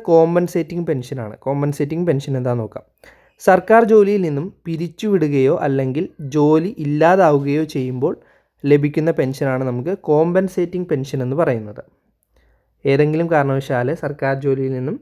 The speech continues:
നമ്മളെ ഡിസ്മിസ് ചെയ്ത്, ചെയ്യുകയോ അല്ലെങ്കിൽ പുറത്താക്കുകയോ ഒക്കെ ചെയ്യുമ്പോൾ ആണ് ഈ കോമ്പൻസേറ്റിംഗ് പെൻഷൻ ലഭിക്കുന്നത്. ഇതിൻ്റെ നിരക്ക് സർക്കാർ തീരുമാനി-, തീരുമാനിക്കുന്ന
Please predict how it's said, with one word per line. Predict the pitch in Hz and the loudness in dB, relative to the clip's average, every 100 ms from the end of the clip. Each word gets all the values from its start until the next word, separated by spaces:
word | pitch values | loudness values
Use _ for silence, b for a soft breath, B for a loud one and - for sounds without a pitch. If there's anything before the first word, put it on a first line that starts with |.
| b b b - | b b b -8
നമ്മളെ | 143 151 151 147 | -4 -2 -2 -4
ഡിസ്മിസ് | 151 160 147 170 170 | -4 -6 -6 -2 0
ചെയ്ത്, | 139 139 - - | 0 -2 -8 -6
ചെയ്യുകയോ | 135 135 120 127 - _ b b b b 156 | -4 -2 -2 -2 -6 _ b b b b 0
അല്ലെങ്കിൽ | 151 151 151 208 | 2 2 0 0
പുറത്താക്കുകയോ | 175 160 180 180 196 175 | 0 2 2 2 2 2
ഒക്കെ | 180 175 | 0 -2
ചെയ്യുമ്പോൾ | 147 160 165 123 117 220 - _ b b b - 143 | -2 -2 -2 0 0 -4 -8 _ b b b -4 0
ആണ് | 147 220 - 165 | 0 -2 -6 -10
ഈ | - - | -6 4
കോമ്പൻസേറ്റിംഗ് | 170 180 202 196 180 180 190 | 4 4 0 2 0 0 -4
പെൻഷൻ | 156 139 160 151 | -4 -4 -2 -4
ലഭിക്കുന്നത്. | 127 120 110 - _ _ - 147 | -4 -12 -14 -16 _ _ -8 -2
ഇതിൻ്റെ | 170 190 214 | 4 4 4
നിരക്ക് | 160 127 156 202 - | 4 0 -4 -4 0
സർക്കാർ | 143 147 - 180 208 208 | 0 0 0 2 2 0
തീരുമാനി-, | 165 147 147 143 143 143 _ _ _ 151 | -6 -4 -2 -2 -2 -6 _ _ _ -6
തീരുമാനിക്കുന്ന | 143 147 151 143 151 | -2 0 0 -2 -4